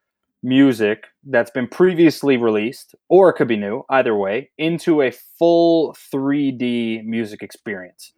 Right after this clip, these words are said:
So that's what Dolby Atmos is. It's a three D technology. So there, there can be anywhere from twenty speakers in a room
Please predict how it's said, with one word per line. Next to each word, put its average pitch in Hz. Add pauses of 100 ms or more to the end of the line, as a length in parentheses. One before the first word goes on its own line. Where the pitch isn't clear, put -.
(240)
So 143
that's 139
what 120
Dolby 120
Atmos 110
is. 104
It's 101
a 107
three 165
D 139
technology. 107
So 127
there, 131 (380)
there 147
can 147
be 139
anywhere 147
from 131
twenty 156
speakers 180
in 190
a 185
room 208